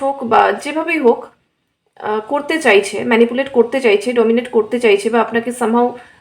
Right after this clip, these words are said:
তার মতো করে কিছু কিছু ক্ষেত্রে উনি চালনা করতে চাইছেন, কিন্তু তিনি পারছেন না। ঠিক আছে, তো যেহেতু তিনি করতে পারছেন না, তো তার মনে হচ্ছে আপনি তাকে বাধা দিচ্ছেন, আপনি তাকে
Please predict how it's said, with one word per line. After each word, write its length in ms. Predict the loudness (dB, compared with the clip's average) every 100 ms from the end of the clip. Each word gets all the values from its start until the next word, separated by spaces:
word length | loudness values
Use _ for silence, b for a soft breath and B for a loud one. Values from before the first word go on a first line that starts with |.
| B -6
তার 240 | -2 -2
মতো 260 | -2 -2 -4
করে 240 | -2 -4
কিছু 200 | -4 -8
কিছু 180 | -8 -6
ক্ষেত্রে 340 | -4 -4 -4 -4
উনি 160 | 0
চালনা 340 | 4 4 4 2
করতে 400 | 2 0 -2 -8 2
চাইছেন, 840 | 4 4 2 -4 0 2 2 0 -12 _ _ _ _ -14
কিন্তু 240 | -10 -8
তিনি 200 | -8 -8
পারছেন 600 | -2 4 4 2 -2 -4
না। 300 | -4 -10 -16 _ _ _ _ _ _ _ _ _ -12
ঠিক 140 | -4
আছে, 220 | -2 -2 -6
তো 120 | -4
যেহেতু 260 | -4 -6
তিনি 220 | -6 -8 -4
করতে 280 | -6 -4
পারছেন 460 | 2 2 2 -4 -2
না, 280 | -2 -2 -4
তো 140 | -12 -6
তার 160 | -4
মনে 160 | -4 -6
হচ্ছে 180 | -2 -2
আপনি 340 | -2 -12 -6
তাকে 180 | -6 -2
বাধা 280 | 2 2 2
দিচ্ছেন, 340 | -2 -4 -4
আপনি 280 | -4 -2 -4
তাকে 380 | -2 -2 -2